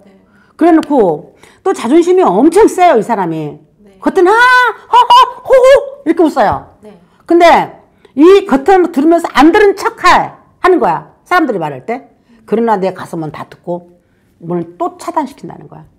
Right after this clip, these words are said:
Speaker 1: 맞아.
Speaker 2: 차단해, 차단해, 차단해, 차단. 다 차단하면 그,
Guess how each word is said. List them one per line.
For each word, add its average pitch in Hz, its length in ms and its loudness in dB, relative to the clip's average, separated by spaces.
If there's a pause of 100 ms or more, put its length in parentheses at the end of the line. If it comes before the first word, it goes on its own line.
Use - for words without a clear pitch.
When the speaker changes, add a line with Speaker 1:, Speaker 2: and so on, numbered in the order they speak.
(380)
Speaker 1:
맞아. - 100 -20 (300)
Speaker 2:
차단해, 294 440 -2
차단해, 233 420 -10
차단해, 190 400 -12
차단. 202 360 -12 (360)
다 302 160 -6
차단하면 190 680 -6 (580)
그, 254 640 0